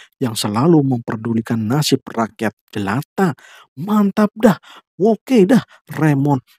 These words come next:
mendapatkan titel baru dari sistem itu ya,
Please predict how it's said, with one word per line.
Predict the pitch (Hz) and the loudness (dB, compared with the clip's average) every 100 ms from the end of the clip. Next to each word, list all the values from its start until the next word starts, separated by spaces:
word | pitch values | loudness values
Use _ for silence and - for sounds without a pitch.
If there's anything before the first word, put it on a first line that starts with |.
| - | -8
mendapatkan | 131 127 131 - 127 120 | -4 -4 -4 -2 -2 0
titel | 139 - 135 117 | -2 0 0 0
baru | 110 139 208 233 170 - _ | -2 0 4 4 2 -4 _
dari | - 123 113 | -2 -2 -2
sistem | - 156 - - 202 202 | -4 -2 -2 -2 0 0
itu | 220 | 2
ya, | 220 | 2